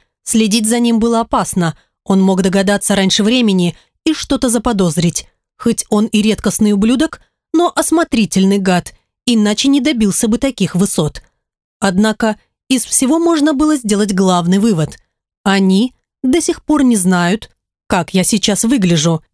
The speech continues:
иначе не заставили бы Свету приехать. Будут ловить на живца. Кто с ней встретится, тот и есть Факир.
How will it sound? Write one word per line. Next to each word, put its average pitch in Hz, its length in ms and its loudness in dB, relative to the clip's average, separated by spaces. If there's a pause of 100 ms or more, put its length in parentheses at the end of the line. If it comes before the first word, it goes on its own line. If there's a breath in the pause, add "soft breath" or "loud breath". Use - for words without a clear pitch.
(180)
иначе 233 680 0 (180)
не 302 180 2
заставили 208 560 0
бы 247 140 0
Свету 175 420 0
приехать. 180 600 -2 (460)
Будут 226 400 0
ловить 311 460 0
на 277 180 2
живца. 240 600 -2 (400)
Кто - 280 -2
с - 100 -4
ней 170 140 2
встретится, 196 760 -2 (420)
тот 170 320 -2
и 247 80 0
есть 180 560 0 (240)
Факир. 170 500 -2